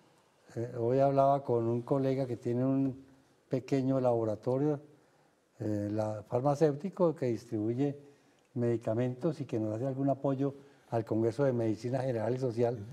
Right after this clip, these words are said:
Speaker 1: que regularmente hace la asociación, y me decía: "Germancito, ¿yo cómo lo voy a apoyar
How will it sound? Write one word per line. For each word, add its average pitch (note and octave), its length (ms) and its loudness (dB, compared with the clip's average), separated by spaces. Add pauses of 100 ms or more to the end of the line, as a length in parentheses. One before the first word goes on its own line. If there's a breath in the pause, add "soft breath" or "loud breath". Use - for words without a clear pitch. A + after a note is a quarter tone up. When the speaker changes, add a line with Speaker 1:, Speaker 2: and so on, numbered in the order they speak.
(320 loud breath)
Speaker 1:
que A#2+ 120 0
regularmente A2 680 2
hace C3+ 200 0
la B2+ 100 2
asociación, A2+ 600 0 (560 soft breath)
y C3 100 0
me A#2 120 2
decía: A#2 260 0
"Germancito, C3 540 -2
¿yo B2 140 -4
cómo D3+ 240 0
lo C3+ 80 0
voy C3+ 80 4
a D3+ 40 6
apoyar C3 540 0